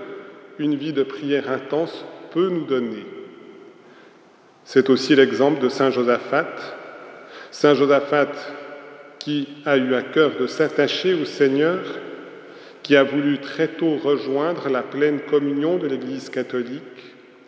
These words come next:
qui a mis son intelligence et son cœur au service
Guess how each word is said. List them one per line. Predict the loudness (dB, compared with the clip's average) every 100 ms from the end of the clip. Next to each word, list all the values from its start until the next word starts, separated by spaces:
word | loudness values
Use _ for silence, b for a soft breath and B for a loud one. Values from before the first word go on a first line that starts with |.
| B B B B _
qui | -6 0 2
a | 2
mis | 0 -2 -2
son | -2 0
intelligence | 0 0 -2 -2 -6 -4 -4 -4
et | -6
son | -4 -6
cœur | -4 -4 -4 -2
au | -4
service | -2 -2 0 -2 -4 -6 -8 -8